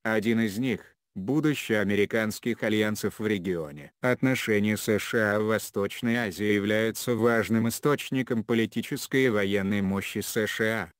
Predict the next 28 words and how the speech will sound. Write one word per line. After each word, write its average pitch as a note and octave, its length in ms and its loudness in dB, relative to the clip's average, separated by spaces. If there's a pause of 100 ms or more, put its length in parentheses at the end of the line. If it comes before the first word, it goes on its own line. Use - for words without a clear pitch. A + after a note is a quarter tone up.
поэтому G2 500 2
Вашингтону A#2+ 800 0
было G#2+ 240 2
бы G#2 140 4
неразумно G2+ 580 0
жертвовать G2 640 0
ими G#2+ 160 2
ради G#2 320 0
сближения G2+ 680 -2
с - 80 -12
Китаем. D#2 600 -6 (120)
Но A2+ 240 2
С A#2+ 220 -2
Ш G2+ 400 -2
А A2+ 40 -4
могут A2+ 400 -2
воздержаться F#2+ 840 0
от F2+ 80 -2
включения G#2 760 0
в - 40 -16
число G2 480 -4
своих F#2+ 440 0
союзников F2 840 -2
и A2 60 0
военных F#2+ 580 0
партнеров C3+ 560 -2
новых G#2 480 2
стран, - 500 -4